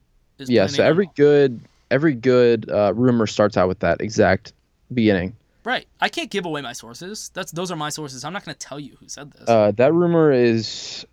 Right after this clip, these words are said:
Speaker 2: uh, pretty ludicrous on many fronts
Speaker 1: Mm-hmm.
Speaker 2: because they had the opportunity to,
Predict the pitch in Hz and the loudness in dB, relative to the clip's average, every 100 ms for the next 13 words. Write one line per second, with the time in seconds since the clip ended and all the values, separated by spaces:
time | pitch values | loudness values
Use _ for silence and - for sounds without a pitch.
0 | - 101 - 143 123 127 120 120 120 104 | -4 -2 2 4 4 4 2 2 2 2
1 | 104 123 127 - 104 110 - - _ 165 | 2 2 2 0 0 -2 -6 -20 _ -14
2 | 147 185 _ _ _ _ _ _ _ _ | -12 -14 _ _ _ _ _ _ _ _
3 | - - 135 131 113 104 117 120 113 104 | -16 -8 2 4 4 4 4 4 2 -2
4 | - 165 143 113 101 | -4 -2 -2 -2 -4